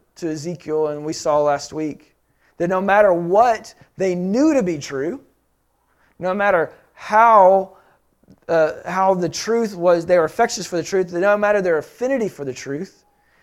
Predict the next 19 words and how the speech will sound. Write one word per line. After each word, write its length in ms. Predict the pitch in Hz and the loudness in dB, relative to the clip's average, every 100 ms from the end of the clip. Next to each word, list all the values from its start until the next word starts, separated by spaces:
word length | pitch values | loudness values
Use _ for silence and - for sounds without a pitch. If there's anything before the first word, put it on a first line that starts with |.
| _ | _
they 120 | 170 | 0
were 260 | 208 185 - 196 | 2 2 0 -4
unable 640 | 220 247 - 214 226 226 | -2 -2 -2 -2 2 2
to 160 | 220 175 | 0 -4
live 360 | 175 196 202 | 0 0 2
by 120 | 180 | 2
reasoned 500 | 170 170 196 180 185 | 2 2 -4 -6 -8
faith 640 | 156 180 160 117 - _ _ _ _ _ _ _ - | -6 0 0 0 -8 _ _ _ _ _ _ _ -8
because 420 | - - 208 196 | -8 -4 -4 -2
their 140 | 170 143 | -2 -6
hearts 440 | - 180 190 - | -4 -4 -4 -4
were 140 | 156 | -8
lost 560 | 139 143 170 175 175 - | -4 -2 0 0 -4 -16
in 200 | - 143 | -18 -10
battles 440 | 135 151 165 156 135 | -2 0 0 -2 -6
within 400 | 127 160 156 151 | -12 -12 -12 -12
and 120 | 131 | -16
quarrels 360 | 117 131 127 | -12 -10 -10
between. 380 | - - - - | -16 -20 -20 -20